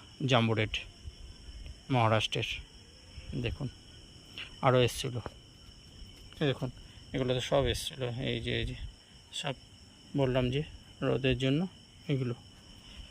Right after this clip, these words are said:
সব ঝরে গিয়েছে। এই দেখুন, মহারাষ্ট্র জাম্বো রেডে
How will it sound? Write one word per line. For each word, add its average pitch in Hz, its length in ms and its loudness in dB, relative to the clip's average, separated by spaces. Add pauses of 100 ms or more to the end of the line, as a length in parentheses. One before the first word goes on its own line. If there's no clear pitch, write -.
(380)
সব 139 100 0 (100)
ঝরে 120 220 4 (100)
গিয়েছে। 113 340 0 (1040)
এই 123 100 -2
দেখুন, 120 220 -4 (1200)
মহারাষ্ট্র 120 400 0
জাম্বো 120 220 0
রেডে 120 220 2